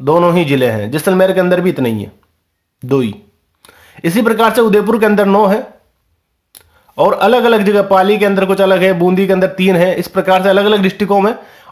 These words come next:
वहां की जितनी जनसंख्या वहां निवास करती है। अब देखा जाए तो क्षेत्रफल की दृष्टि से जैसलमेर बहुत बड़ा है, लेकिन वहां विधानसभा क्षेत्र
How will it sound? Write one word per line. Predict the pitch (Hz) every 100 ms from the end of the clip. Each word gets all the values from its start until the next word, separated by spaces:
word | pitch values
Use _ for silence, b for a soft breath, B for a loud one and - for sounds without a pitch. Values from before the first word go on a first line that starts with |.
| 139
वहां | 170 175 247
की | 247 240
जितनी | 196 220 240
जनसंख्या | 208 196 208 202 220
वहां | 208
निवास | 196 208 202
करती | 190 190 190
है। | 147 98 - _ _ - -
अब | 160
देखा | 175 220
जाए | 233 233
तो |
क्षेत्रफल | 220 196 214 233
की | 233
दृष्टि | 220 220 233
से | 226
जैसलमेर | 202 214 220 220
बहुत | 208
बड़ा | 151 196
है, | 131 107
लेकिन | 113 165 196
वहां | 202
विधानसभा | 185 202 190
क्षेत्र | 196 208 214